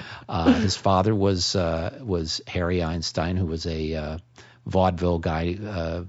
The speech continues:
in, in movies and vaudeville, named Par-, Parky Akarkas was his stage name. So Albert grew up in show business. And I just, you know, that was his, his perspective on the world. And so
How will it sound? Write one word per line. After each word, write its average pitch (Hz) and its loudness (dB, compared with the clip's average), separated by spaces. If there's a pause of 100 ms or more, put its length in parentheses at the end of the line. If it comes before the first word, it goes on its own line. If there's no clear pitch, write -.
(140)
in, - -2
in 80 -4
movies 87 2
and 82 -4
vaudeville, 101 2
named 85 -2
Par-, 90 -2 (260)
Parky 95 0
Akarkas - -2
was - -8
his 76 -6
stage 87 0
name. 76 -4
So 101 2 (180)
Albert 151 6
grew 135 8
up 127 6
in 107 4
show 98 4
business. 87 0 (640)
And 135 6
I 147 8
just, 220 2
you 190 4
know, 185 6
that 180 6
was 208 6
his, 202 6
his 175 6
perspective 180 4
on 123 8
the 131 8
world. 175 8
And 120 6
so 131 6